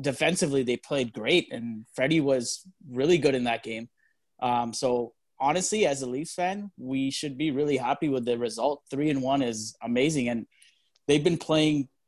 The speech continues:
defensively and offensively. I think they've been playing pretty good hockey over, over the last,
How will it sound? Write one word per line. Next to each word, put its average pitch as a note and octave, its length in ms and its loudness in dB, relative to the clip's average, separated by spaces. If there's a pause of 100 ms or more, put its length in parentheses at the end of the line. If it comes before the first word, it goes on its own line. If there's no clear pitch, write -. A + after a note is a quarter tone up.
defensively F3 720 4
and D#3 220 2
offensively. F3+ 640 -2
I D3+ 60 -2
think D3+ 180 -6
they've C3+ 180 -2
been B2+ 180 -4
playing B2+ 320 -2
pretty C3+ 280 2
good A#2 140 2
hockey G#2 480 -8 (120)
over, G#2+ 560 0
over A2+ 220 0
the G#2+ 80 0
last, G#2 580 0